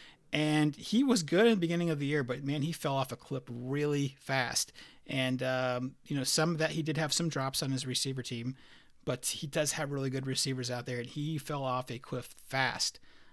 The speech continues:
Um, the offensive line wasn't great. Uh, they didn't do a lot to make that,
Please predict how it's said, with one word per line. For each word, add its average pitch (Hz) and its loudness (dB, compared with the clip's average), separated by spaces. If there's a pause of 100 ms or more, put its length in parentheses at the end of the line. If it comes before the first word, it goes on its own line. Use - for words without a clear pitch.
(140)
Um, 120 -4 (640)
the 127 -4
offensive 139 -2
line 135 4
wasn't 127 4
great. 131 -2 (720)
Uh, 123 -4
they 135 -4
didn't 139 -2 (840)
do 143 8
a - 8
lot 127 2 (180)
to 160 0
make 135 2
that, 127 0